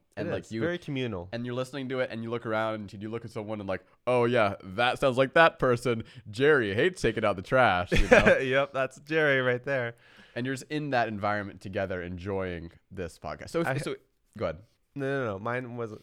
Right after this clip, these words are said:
Speaker 1: You, you
Speaker 2: Okay. If
Speaker 1: you
Speaker 2: you're
Speaker 1: finish
Speaker 2: listening
Speaker 1: up.
Speaker 2: to this by yourself, like, get it with, get it with people, man. You know,
Speaker 1: Yeah,
Speaker 2: especially
Speaker 1: so
Speaker 2: if, like, if you know us, like, you gotta be listening to this with your family or with friends or an outing.
Speaker 1: For sure.
Speaker 2: You know, but if you're play-, if you're at, like, a party or something, hit up the D J, be like, "Hey, man,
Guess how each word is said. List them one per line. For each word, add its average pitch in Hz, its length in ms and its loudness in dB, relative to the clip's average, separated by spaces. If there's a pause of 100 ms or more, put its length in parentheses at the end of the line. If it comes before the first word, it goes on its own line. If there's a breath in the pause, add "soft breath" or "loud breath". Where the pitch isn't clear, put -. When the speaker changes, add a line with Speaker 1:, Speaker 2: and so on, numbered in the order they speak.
Speaker 1:
You, 110 200 -12
you 104 240 -14
Speaker 2:
Okay. 123 320 2
If 147 40 -2
Speaker 1:
you 139 60 2
Speaker 2:
you're 185 100 0 (100)
Speaker 1:
finish 214 60 -2
Speaker 2:
listening 226 300 -4
Speaker 1:
up. 180 40 -8
Speaker 2:
to 175 40 -6
this 165 140 -8
by 139 140 -2
yourself, 123 640 -4 (220)
like, 104 320 -4 (260)
get 202 160 -6
it 370 140 -4
with, 330 120 -8 (140)
get 320 120 -8
it 403 40 -8
with - 160 -14
people, 269 300 -6
man. 85 460 -12
You 123 80 -12
know, 127 100 -8
Speaker 1:
Yeah, 139 60 -8
Speaker 2:
especially 208 420 -4
Speaker 1:
so 170 60 0
Speaker 2:
if, - 60 -4 (500 loud breath)
like, - 120 -4
if 160 100 -8
you 226 100 -2
know 151 320 4
us, 85 380 -4
like, 123 180 -6
you 147 100 -8
gotta 135 300 2
be 110 80 -4
listening 101 340 -6
to 92 60 -10
this 95 180 -8
with 98 120 -12
your 80 100 -10
family 123 540 -2
or 113 100 -4
with 101 120 -6
friends 104 420 -4
or 98 100 -4
an 82 160 -6
outing. 107 420 -4
Speaker 1:
For 127 180 -10
sure. 127 360 -4
Speaker 2:
You 110 60 -6
know, 117 200 -4
but 117 120 -8
if 117 100 -14
you're 110 80 -12
play-, 139 180 -6
if 127 100 -10
you're 147 80 -2
at, 131 60 -2
like, 113 120 -6
a 104 40 -8
party 117 360 -4
or 127 80 -6
something, 131 280 -8
hit 110 120 -6
up 107 80 -12
the 95 60 -14
D 101 200 -6
J, 110 300 -2
be 101 80 -4
like, 95 220 -6
"Hey, 113 140 -6
man, 85 360 -8